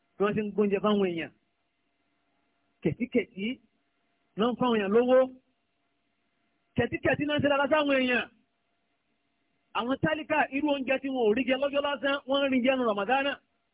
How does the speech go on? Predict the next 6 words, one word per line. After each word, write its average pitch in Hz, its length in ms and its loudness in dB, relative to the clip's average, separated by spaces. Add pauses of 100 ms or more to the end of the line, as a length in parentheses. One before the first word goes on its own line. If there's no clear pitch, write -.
(1700)
Irú 277 180 2
àrà 330 240 2
tí 269 120 -10
wọn 262 180 -2
ò 208 120 0
dá 233 240 2